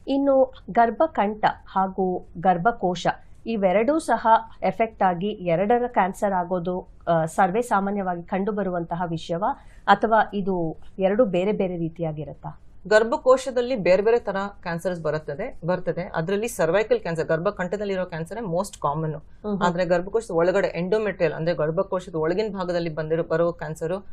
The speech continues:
Speaker 2: ಅದು ಬೇರೆ ತರ, ಇನ್ನೊಂದ್ ತರ ಕ್ಯಾನ್ಸರು.
Speaker 1: ಹ್ಮ್.
Speaker 2: ಓವರಿ ಅನ್ನೋ ಇರೋ ಕ್ಯಾನ್ಸರ್, ಅದು ಮೂರನೇ ತರ ಕ್ಯಾನ್ಸರು. ಅದಲ್ದೆ, ಆ, ಯೂಟ್ರಸ್ ಅಲ್ಲಿ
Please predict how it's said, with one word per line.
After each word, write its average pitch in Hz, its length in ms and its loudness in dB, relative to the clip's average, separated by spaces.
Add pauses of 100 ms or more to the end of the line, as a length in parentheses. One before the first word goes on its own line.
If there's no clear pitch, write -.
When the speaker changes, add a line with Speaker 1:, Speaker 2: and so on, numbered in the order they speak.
(120)
Speaker 2:
ಅದು 180 300 4
ಬೇರೆ 180 220 4
ತರ, 170 180 0
ಇನ್ನೊಂದ್ 185 360 -2
ತರ 160 160 -4
ಕ್ಯಾನ್ಸರು. 143 440 -8
Speaker 1:
ಹ್ಮ್. - 100 -14 (260)
Speaker 2:
ಓವರಿ 226 380 10
ಅನ್ನೋ 214 180 0
ಇರೋ 185 180 0
ಕ್ಯಾನ್ಸರ್, 180 300 -4
ಅದು 180 180 0
ಮೂರನೇ 190 300 2
ತರ 170 200 -2
ಕ್ಯಾನ್ಸರು. 147 800 -8
ಅದಲ್ದೆ, 196 500 2
ಆ, 156 480 -6 (140)
ಯೂಟ್ರಸ್ 190 380 0
ಅಲ್ಲಿ 190 360 0